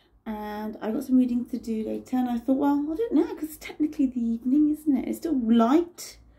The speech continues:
but it's still light up until, what, nine o'clock still? It's warm. I hope you've enjoyed your Tuesday.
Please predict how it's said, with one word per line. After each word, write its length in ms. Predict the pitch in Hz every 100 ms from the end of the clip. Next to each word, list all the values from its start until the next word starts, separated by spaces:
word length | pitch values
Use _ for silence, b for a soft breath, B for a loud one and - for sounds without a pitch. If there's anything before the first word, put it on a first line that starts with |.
| b b b b
but 80 | 262
it's 160 | 247
still 160 | 254 277
light 220 | 254 240
up 160 | - -
until, 260 | 226 233
what, 220 | 202 185 -
nine 240 | 226 294
o'clock 320 | 302 349 349
still? 400 | - 427 508 539 - - 254 - B B _
It's 280 | 196 - 220
warm. 400 | 214 254 349 466 523 _ _ _ _ _ _ -
I 60 | 220
hope 180 | 226
you've 160 | 226 226
enjoyed 380 | 226 233 247 226
your 80 | 226
Tuesday. 720 | - 269 277 262 302 311